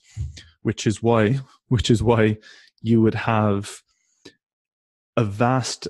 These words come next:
uh, a vast number of, say, professional bodybuilders or, um, fitness professionals or, um, let's say, people who are doing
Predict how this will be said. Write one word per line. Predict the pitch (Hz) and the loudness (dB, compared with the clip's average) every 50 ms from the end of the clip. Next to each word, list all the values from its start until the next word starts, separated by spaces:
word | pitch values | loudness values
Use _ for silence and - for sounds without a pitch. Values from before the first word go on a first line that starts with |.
| - - | -12 -10
uh, | 127 110 107 101 98 98 95 95 95 104 - - - - | -8 -6 -4 -4 -4 -4 -4 -4 -4 -6 -8 -10 -10 -10
a | 113 101 | -8 -4
vast | 113 117 123 120 - - | -2 -2 -2 -4 -2 -4
number | 120 113 104 104 101 101 | -4 -2 -2 -2 -2 -2
of, | 98 95 95 95 - | -2 -2 -4 -6 -8
say, | - - 104 98 98 98 98 92 | -8 -6 -4 -4 -4 -4 -4 -6
professional | - - 104 - 107 95 - - 110 101 98 90 | -8 -10 -8 -8 -8 -8 -6 -6 -4 -4 -4 -2
bodybuilders | 107 107 104 101 92 107 104 101 104 104 101 101 98 - - | -2 -2 -2 0 0 0 0 0 0 0 0 -2 -4 -6 -12
or, | 104 101 95 95 98 98 _ _ - - _ _ _ - 107 | -8 -6 -6 -6 -6 -8 _ _ -20 -20 _ _ _ -12 -12
um, | 95 85 | -12 -6
fitness | - - - - - | -6 -6 -6 -6 -8
professionals | - 110 - - 110 104 - - 110 107 107 104 101 101 - | -8 -10 -4 -2 -2 -2 -2 -4 -2 0 0 -2 -2 -4 -6
or, | 98 95 95 95 92 - _ - _ _ _ _ - - | -6 -4 -4 -4 -6 -8 _ -20 _ _ _ _ -10 -8
um, | 98 95 95 92 95 98 - | -6 -6 -4 -6 -8 -10 -10
let's | - 107 - | -12 -12 -8
say, | - 110 | -8 -8
people | - - 117 - - 110 | -8 -8 -10 -6 -6 -6
who | 101 - - 110 107 | -6 -6 -6 -4 -4
are | 101 98 | -4 -4
doing | 98 - - 104 101 101 101 101 101 98 95 92 | -6 -4 -4 -4 -2 -2 -2 -4 -4 -6 -8 -10